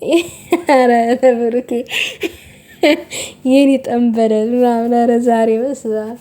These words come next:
የዛሬውማ ልዩ ቀ-፣ ይለያል የምር። አይ ሀይሚዬ ወርቅ እኮ ነው አላለችም እንዴ የኔ እናት? እና ምን ችግር አለው አለ ብሩኬ።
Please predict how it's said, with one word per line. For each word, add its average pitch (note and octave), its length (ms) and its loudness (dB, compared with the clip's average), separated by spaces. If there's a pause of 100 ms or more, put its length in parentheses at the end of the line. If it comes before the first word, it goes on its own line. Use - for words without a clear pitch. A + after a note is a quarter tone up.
(360)
የዛሬውማ B3 560 4 (100)
ልዩ A#3+ 280 0 (160)
ቀ-፣ - 200 -10
ይለያል A3+ 640 0
የምር። B3+ 260 2 (720)
አይ D4 240 2
ሀይሚዬ B3 500 2 (260)
ወርቅ D#4 360 2
እኮ - 220 -10 (120)
ነው A#3 160 0
አላለችም A3 720 -2
እንዴ A3 220 2
የኔ G#3+ 200 4
እናት? A3 440 -2
እና A#3+ 200 0 (100)
ምን A3 240 0
ችግር A3 400 -4
አለው A3 420 0
አለ A3 260 2
ብሩኬ። A3 320 -6